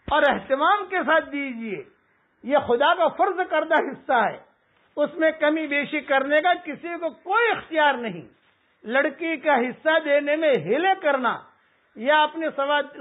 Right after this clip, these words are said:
ثواب دید کے مطابق کچھ دے دلا کر مطمئن ہو جانا، یہ اطاعت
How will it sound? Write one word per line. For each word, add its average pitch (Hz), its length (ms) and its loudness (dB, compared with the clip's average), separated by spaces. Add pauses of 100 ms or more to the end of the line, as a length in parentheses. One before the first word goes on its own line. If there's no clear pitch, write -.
ثواب 269 420 -2
دید 330 280 -6
کے 302 100 -2
مطابق 294 520 -4
کچھ 302 140 -8
دے 277 220 4
دلا 294 360 0
کر 339 120 -2
مطمئن 302 500 -6
ہو 302 140 4
جانا، 254 380 0 (720)
یہ 262 220 -6
اطاعت 339 600 0